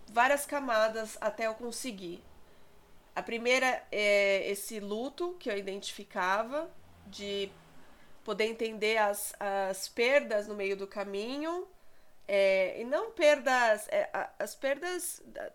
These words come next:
da, da, da família, da, dos, das crianças, de dividir metade, metade meus filhos, e tudo isso que a gente já falou nos outros episódios. É, depois foi a identificação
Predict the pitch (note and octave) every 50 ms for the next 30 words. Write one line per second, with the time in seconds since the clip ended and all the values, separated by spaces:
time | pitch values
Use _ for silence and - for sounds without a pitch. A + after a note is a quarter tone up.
0 | _ G3 G3+ A3+ A#3 A#3 A3+ A3 G#3+ G#3 G#3+ A3+ A#3 A#3 - - B3 B3 - F#4+
1 | G4 G4 F#4 F#4 F#4 F#4 F4 D#4 C#4+ C4 C4 A#3+ A#3 A3+ A3 G#3+ G#3+ A3 A3 A3
2 | G#3 G#3 A3+ - - A#3+ A3 - - - D#4 D#4 D4 C#4+ C#4+ C4+ B3+ A#3 A#3 A3+
3 | - A3+ G#3+ G3+ G#3 G3 G3+ A3 G#3 A3+ G3+ - B3 B3+ B3+ C4 B3+ C4+ B3 A#3
4 | G#3+ A#3 A#3+ A#3+ - A#3 A3+ A3 A3+ A3+ A#3 B3+ - - E4+ D#4+ D4+ C#4 C#4 C4+
5 | A#3+ A3+ A3 A3 G#3+ - - - - - - - - - - - - F#4+ G#4 G#4+
6 | G4+ D4 D4+ C4 C4 C4+ C4 - C4+ A#3+ B3+ A#3+ A3+ A#3+ A3 A3 - A#3+ A3 G#3+
7 | G#3 G#3+ G#3 G3+ G#3 G3 G3+ - G#3 G3 - - G3 F#3+ F#3+ F3+ F3 F3+ F#3 F#3+
8 | G#3 G#3 A#3+ B3+ B3+ - - - - _ - - - - - - - - - -
9 | - - - - - - - - - _ _ - _ _ - G3+ G#3+ G#3+ A3 A3
10 | A3+ A3+ A3+ A3+ A3 G3+ A#3+ A#3+ - C#4+ C#4+ D4+ D4 - D#4+ D4 C#4+ C#4 C4+ C#4+
11 | C#4+ C#4 - - D4 C4+ - C#4 C4+ - - - - B3+ B3 B3 A#3 A#3+ A#3 A3
12 | A3 G#3 G3+ F#3 F3+ G3